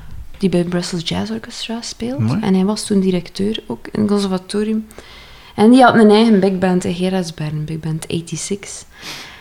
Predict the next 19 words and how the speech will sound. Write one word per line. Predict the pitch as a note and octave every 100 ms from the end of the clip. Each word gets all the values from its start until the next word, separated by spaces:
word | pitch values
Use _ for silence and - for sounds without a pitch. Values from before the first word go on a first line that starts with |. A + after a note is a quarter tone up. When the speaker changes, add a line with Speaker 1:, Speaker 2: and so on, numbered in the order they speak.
| -
Speaker 1:
Met | F#3+ F3+ F3+
half | E3+ F3 G3 -
professioneel | - G3 F#3+ - E3+ E3+ G3 G3
en |
half | F3 F3+ F#3
amateurs. | - F3 D3 C#3+ G#3+ - - - - - -
Speaker 2:
Mhm. | -
Speaker 1:
En, | F3
ehm, | F3 E3+ E3 E3 F3+ -
iedere | - F3+ F3+
maandagavond | F3 F3+ F3+ D#3+ F3 F#3
repetitie. | F#3 F3 - F#3+ - G3+
Dus | F#3+
ik | F3+
had | F3 F3 -
een | E3+
eerste | - F3+ A3+ - G3
maandag | F#3+ F#3+ F#3+ E3+
van | - F3+